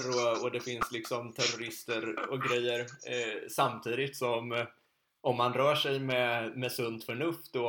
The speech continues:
har koll och är försiktig så, eh, så klarar man ju sig där också. Men, eh, ja, det krävs ju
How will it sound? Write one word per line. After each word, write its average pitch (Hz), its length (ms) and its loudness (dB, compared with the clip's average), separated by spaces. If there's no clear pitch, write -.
har 113 240 4
koll 139 420 -4
och 113 260 2
är 113 340 -2
försiktig 143 680 -4
så, 117 280 0
eh, 110 160 -2
så 110 360 0
klarar 110 380 2
man 117 160 -4
ju 135 60 -2
sig 139 220 0
där 107 200 0
också. 139 560 -2
Men, 120 300 -2
eh, 110 340 -2
ja, 113 280 -2
det 120 60 0
krävs 113 420 -2
ju 113 380 -2